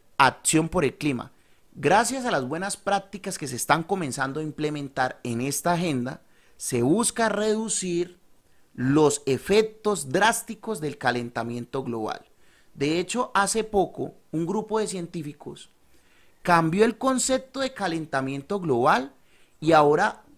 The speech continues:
nosotros estamos viviendo la temporada de ebullición. Punto número catorce, vida submarina. La contaminación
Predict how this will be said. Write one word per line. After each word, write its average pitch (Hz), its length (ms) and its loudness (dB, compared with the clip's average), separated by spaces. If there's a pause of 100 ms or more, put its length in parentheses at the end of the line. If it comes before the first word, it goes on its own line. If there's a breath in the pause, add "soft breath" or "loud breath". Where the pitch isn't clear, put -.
(200)
nosotros 220 720 -4
estamos 170 480 -2
viviendo 151 500 -2
la 202 160 -2
temporada 139 560 -2
de 143 240 -4
ebullición. 120 1000 -2
Punto 247 280 2
número 262 280 0
catorce, - 640 -4
vida 202 560 0
submarina. 120 800 2 (400)
La 143 340 6
contaminación 156 1040 0